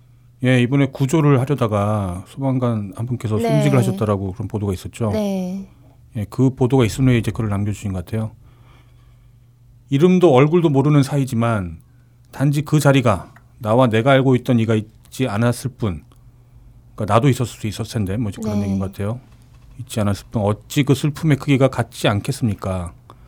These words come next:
Speaker 1: 마음이 아프고 아픕니다. 강해지고 더 강해지겠습니다. 아프지도 다치지도 죽지도 않을 만큼 강해지고 단단해지겠습니다. 그리고 우리를 위해 기도해 주세요."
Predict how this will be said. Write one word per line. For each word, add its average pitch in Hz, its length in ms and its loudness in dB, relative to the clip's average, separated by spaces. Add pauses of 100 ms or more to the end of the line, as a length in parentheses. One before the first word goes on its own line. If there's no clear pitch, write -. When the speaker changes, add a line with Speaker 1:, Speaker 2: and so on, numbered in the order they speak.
(480)
Speaker 1:
마음이 117 420 2
아프고 120 360 -2
아픕니다. 92 420 -8 (840)
강해지고 120 480 2
더 113 120 -2
강해지겠습니다. 95 760 -8 (1200)
아프지도 170 480 2
다치지도 143 760 0 (100)
죽지도 156 400 0
않을 143 120 8
만큼 147 280 2
강해지고 117 560 -2
단단해지겠습니다. 98 920 -12 (720)
그리고 123 280 0
우리를 127 300 2
위해 135 280 2 (360)
기도해 131 300 2
주세요." 82 340 -8